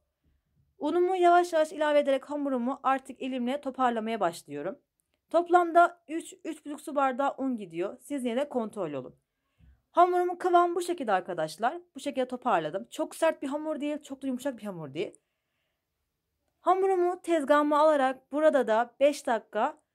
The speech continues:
yoğurmaya devam ediyorum. Ha-, mayalanmadı hamur. Tezgahıma çok az un serperek hamurumu içe katlaya katlaya yoğurmaya başlıyorum.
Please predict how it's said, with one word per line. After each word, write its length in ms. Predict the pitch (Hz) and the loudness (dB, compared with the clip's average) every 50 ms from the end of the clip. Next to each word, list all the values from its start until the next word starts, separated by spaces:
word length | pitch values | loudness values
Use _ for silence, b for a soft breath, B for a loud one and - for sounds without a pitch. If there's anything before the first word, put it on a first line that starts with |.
| _ _ _ _ _ _ _ _ _ | _ _ _ _ _ _ _ _ _
yoğurmaya 420 | _ 247 277 285 269 262 269 285 233 | _ 0 2 2 2 2 -2 0 0
devam 320 | 254 247 247 254 254 233 | 2 4 4 4 4 2
ediyorum. 440 | 208 180 165 160 160 165 175 254 262 _ | -2 -6 -6 -6 -6 -4 -6 -6 -10 _
Ha-, 140 | _ - 285 - _ _ _ _ | _ -8 -8 -8 _ _ _ _
mayalanmadı 600 | 277 294 302 294 285 277 262 247 214 185 165 151 151 | 0 2 4 4 4 4 2 0 0 -4 -8 -8 -10
hamur. 320 | 143 147 143 147 180 247 349 _ _ _ _ _ | -12 -12 -14 -12 -14 -14 -16 _ _ _ _ _
Tezgahıma 600 | - 349 349 - 262 311 311 311 302 330 330 320 | 0 0 0 2 2 2 2 2 0 -4 -6 -6
çok 160 | - 320 - | -8 -4 0
az 340 | 285 285 294 285 - - - _ _ _ _ _ | 0 0 0 -2 -6 -20 -20 _ _ _ _ _
un 140 | - 285 302 | -8 -8 -6
serperek 600 | 294 285 269 240 240 - 214 208 214 226 226 - | -4 -2 -4 -4 -2 -4 -4 -2 -2 -2 -4 -8
hamurumu 720 | _ _ - 277 277 262 254 240 226 220 226 269 349 349 _ _ _ _ _ _ _ _ _ _ _ | _ _ -4 -2 0 0 0 0 -2 -2 -2 -4 -6 -6 _ _ _ _ _ _ _ _ _ _ _
içe 340 | 262 254 - - 311 311 311 | -10 -8 -6 -4 -6 -6 -4
katlaya 500 | - 254 262 262 262 _ 285 285 294 294 | 0 0 0 0 0 _ 2 2 2 0
katlaya 500 | 294 254 254 240 247 - 220 220 240 269 | 0 -4 -4 -4 -2 -4 0 2 2 2
yoğurmaya 680 | 294 247 247 247 247 254 233 226 220 220 254 302 294 _ | 0 -2 0 0 2 0 0 -2 -2 -2 -2 -2 -2 _
başlıyorum. 640 | 220 214 220 214 - - 190 160 151 151 185 226 | -2 -2 -2 -4 -10 -10 -8 -8 -6 -6 -6 -8